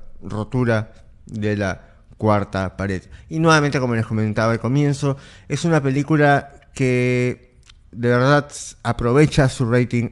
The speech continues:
R, es decir, su rating R de violencia, de película para adultos. Deadpool,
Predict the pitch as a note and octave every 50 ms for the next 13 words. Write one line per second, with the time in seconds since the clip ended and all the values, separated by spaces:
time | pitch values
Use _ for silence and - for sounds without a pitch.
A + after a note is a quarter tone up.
0 | - A#2 A#2+ B2 B2+ C#3 C#3+ - - G2+ G#2 G2 F#2+ - - A2+ A2+ G#2+ G#2 -
1 | A2+ A2+ A#2+ A#2+ A#2 A#2+ A#2 A#2+ - C#3 C#3+ C#3+ C3+ B2+ B2+ C3 C3 C3 C3 C3
2 | B2 A2+ A2+ A2 G#2+ G#2 G2+ F#2+ - - - - _ _ _ _ - G#2+ A2 A#2
3 | A#2+ B2 C#3 D3 D3 C#3+ C3+ C#3 - C#3 B2+ A#2+ A#2+ A#2+ A2+ G#2 G#2 G2+ G2+ G2
4 | - G#2 A2+ B2 A#2+ B2 B2 A#2 A2+ G#2+ G2 G#2+ C3+ D3+ D#3 D3+ C3+ - C#3 C#3
5 | C3+ C3 - - - - - - - - _ - - E3+ E3+ E3+ - - D#3 D#3
6 | D3+ C3+ -